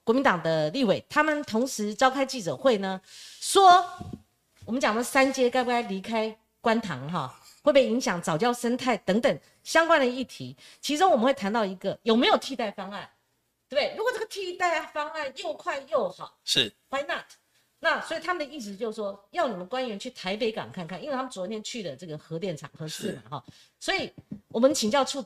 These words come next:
Speaker 1: 次长，台北港这个替代方案，环团一直拿出来嘛，哈。
Speaker 2: 是。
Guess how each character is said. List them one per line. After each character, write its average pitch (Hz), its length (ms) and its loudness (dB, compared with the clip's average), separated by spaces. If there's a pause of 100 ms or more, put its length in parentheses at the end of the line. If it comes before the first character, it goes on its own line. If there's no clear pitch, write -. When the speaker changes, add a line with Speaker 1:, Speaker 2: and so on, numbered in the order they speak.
Speaker 1:
次 285 200 -10
长， 185 120 -4 (440)
台 - 180 0
北 440 160 4
港 208 160 0
这 262 80 -8
个 254 120 -2
替 - 180 -10
代 254 160 0
方 233 180 -4
案， 190 240 -6 (240)
环 269 160 -2
团 277 180 -2
一 294 80 -4
直 226 120 -10
拿 180 160 -2
出 214 160 -6
来 151 120 -4
嘛， 131 200 -10
哈。 156 100 -4
Speaker 2:
是。 139 260 -4